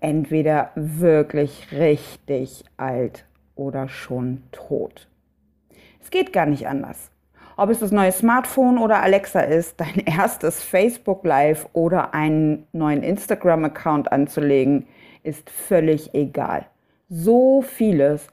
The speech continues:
was vor zehn Jahren undenkbar war, ist heute schon alt, wenn es auf den Markt gekommen ist.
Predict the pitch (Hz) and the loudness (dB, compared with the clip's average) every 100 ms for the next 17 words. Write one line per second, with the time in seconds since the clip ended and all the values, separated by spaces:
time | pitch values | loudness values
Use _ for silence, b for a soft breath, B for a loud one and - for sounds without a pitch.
0 | _ - 202 - 202 - 233 220 226 220 | _ -10 -6 -4 -4 0 2 4 4 4
1 | 196 190 190 - 220 233 240 240 247 254 | 2 0 -2 -4 0 4 6 4 2 0
2 | - 165 147 143 143 139 B B - 240 | 0 -2 0 0 -2 -4 B B -8 -2
3 | 240 247 254 - - 175 185 190 - - | 0 2 0 -2 0 2 2 0 -12 -2
4 | 185 190 185 - 135 - 156 151 160 - | 0 0 -2 -2 -2 0 0 0 -2 -4
5 | 156 135 147 139 - - | -8 -8 -8 -10 -12 -18